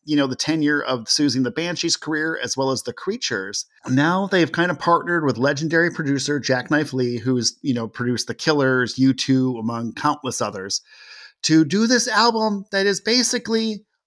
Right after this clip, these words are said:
unlike anything they've ever done. So Modern Drummer described it this way:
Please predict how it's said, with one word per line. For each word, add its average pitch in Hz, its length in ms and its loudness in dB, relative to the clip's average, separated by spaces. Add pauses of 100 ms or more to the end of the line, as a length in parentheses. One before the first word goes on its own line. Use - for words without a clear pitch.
(120)
unlike 220 520 2
anything 185 500 -4
they've 170 160 0
ever 165 160 0
done. 139 380 -2 (160)
So - 120 2
Modern 165 360 4
Drummer 143 340 2
described 120 460 -2
it 113 80 -6
this 131 200 0
way: 95 260 -10